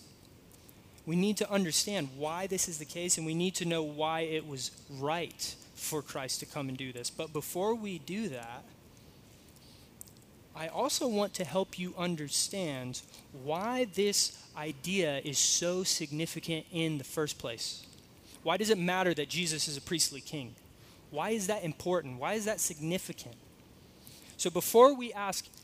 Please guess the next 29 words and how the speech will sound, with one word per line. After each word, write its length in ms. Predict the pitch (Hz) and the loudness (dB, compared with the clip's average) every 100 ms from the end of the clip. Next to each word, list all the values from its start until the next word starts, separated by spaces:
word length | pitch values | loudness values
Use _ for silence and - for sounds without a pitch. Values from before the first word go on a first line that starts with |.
| - - | -16 0
"How 260 | 208 247 | 6 8
can 420 | 254 - 196 165 139 - - | 6 4 0 0 -4 -10 -4
this 180 | 170 156 | 2 2
be? 480 | 143 180 131 135 180 - - | 2 -2 -2 -4 -10 -14 2
How 220 | 214 254 | 6 8
can 200 | - 208 | 6 4
Jesus 300 | 202 185 165 | 2 0 -2
be 160 | 208 | 0
a 60 | 165 | 0
priestly 480 | - 190 175 151 143 | 0 -2 0 -2 -4
king?" 400 | - 175 151 165 - - | -2 0 0 -4 -8 0
we 100 | 175 | 6
need 240 | 208 226 | 6 6
to 100 | - | 2
m-, 160 | 175 170 - - | 0 -2 -6 -10
ask 260 | 185 190 175 | -2 0 2
another 280 | 165 180 | 2 2
question. 440 | 156 151 - 131 127 | 2 -2 -4 -6 -6
Why 260 | 127 180 233 | -2 0 4
in 140 | 240 | 4
the 80 | 165 | 4
world 260 | 135 185 190 | 2 2 2
does 160 | 156 | 0
it 80 | 147 | -4
even 260 | 165 135 117 | -4 -4 -4
matter? 400 | 127 147 - - - - - - | -4 -6 -8 -14 -20 -20 -20 -12
What's 180 | - 220 | -6 -4
the 60 | 202 | 0
significance? 840 | - 147 180 185 135 110 - - | -2 0 -2 -4 -8 -8 -8 -8